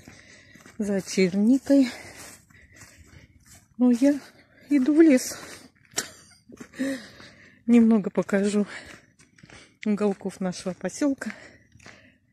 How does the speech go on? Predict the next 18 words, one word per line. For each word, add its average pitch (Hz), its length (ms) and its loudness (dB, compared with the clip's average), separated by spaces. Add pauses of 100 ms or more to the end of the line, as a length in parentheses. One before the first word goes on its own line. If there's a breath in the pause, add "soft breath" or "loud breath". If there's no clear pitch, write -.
(140)
Это 196 240 -8
наш 180 280 -8
пенсионный 185 540 -6
фонд. 269 360 -2 (260 loud breath)
С - 60 -20
той 196 100 -8
стороны 190 440 -6
аптека. 202 520 -6 (1120 loud breath)
Здесь 185 240 -8
рыночная 196 560 -4
площадь. 247 560 -4 (1500 loud breath)
Скейт-площадка. 202 1040 0 (1300 loud breath)
И 240 60 4
вот 214 260 4
недавно 220 560 6 (400 loud breath)
подарок 208 480 2
от 180 100 -6
губернатора 202 760 2